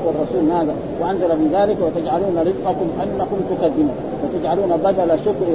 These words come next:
رزقكم أنكم تكذبون". الآية يعني نزلت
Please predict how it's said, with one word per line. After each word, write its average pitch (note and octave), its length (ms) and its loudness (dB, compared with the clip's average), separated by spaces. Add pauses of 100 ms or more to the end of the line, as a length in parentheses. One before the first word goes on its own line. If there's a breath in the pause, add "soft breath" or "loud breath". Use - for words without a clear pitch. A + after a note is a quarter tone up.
رزقكم G3+ 540 2 (420)
أنكم F#3+ 320 -2 (120)
تكذبون". D#3+ 600 2 (360)
الآية F#3 320 2
يعني F3+ 220 2
نزلت F3+ 440 -2